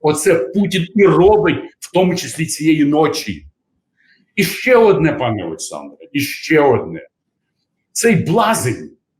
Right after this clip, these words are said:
розумієте, він, він весь час обмежується бомбуванням якихось там складів. Да тих складів там дофіга. І те, що там щось там горить, кажуть, Боже милий, там самий великий склад цього зброї. Та тих, тих складів там тисячі.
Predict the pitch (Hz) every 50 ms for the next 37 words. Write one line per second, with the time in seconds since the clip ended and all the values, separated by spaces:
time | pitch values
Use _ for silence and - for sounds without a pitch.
0 | _ _ - 143 151 156 202 226 233 247 240 226 - - 151 139 175 196 170 -
1 | - - - - - 165 220 196 165 175 190 - - - 226 226 226 220 208 175
2 | - 165 185 220 226 202 196 196 202 196 196 - - 185 165 - - - - _
3 | _ - 113 170 202 180 127 123 175 165 - 185 190 196 196 190 185 185 175 170
4 | 151 147 147 - 180 190 185 - _ _ - 165 156 131 143 - - - 156 160
5 | 156 143 127 131 123 113 175 180 - 247 190 - - - 208 190 196 226 220 _
6 | - 403 370 - - - _ _ - - - - - 185 160 110 92 90 82 -
7 | - _ _ _ _ _ _ _ _ _ _ _ _ _ _ _ - - 370 -
8 | 170 175 180 - - - 165 - 240 233 233 - 226 208 214 214 214 165 - 226
9 | 214 196 - - 214 185 165 165 208 214 233 240 - - 196 185 156 160 147 127
10 | 120 196 220 202 - 170 170 165 175 170 160 151 - 165 160 135 - - - -
11 | - - - 214 208 208 202 180 170 185 196 202 196 190 - 170 131 - - -
12 | - - 165 180 175 175 170 - 165 156 151 151 131 110 - 139 143 143 131 117
13 | 190 - - _ - 196 190 226 208 - - _ - 190 180 - - - 226 226
14 | 233 196 196 170 170 202 196 165 - - 123 113 - 98 95 - - - _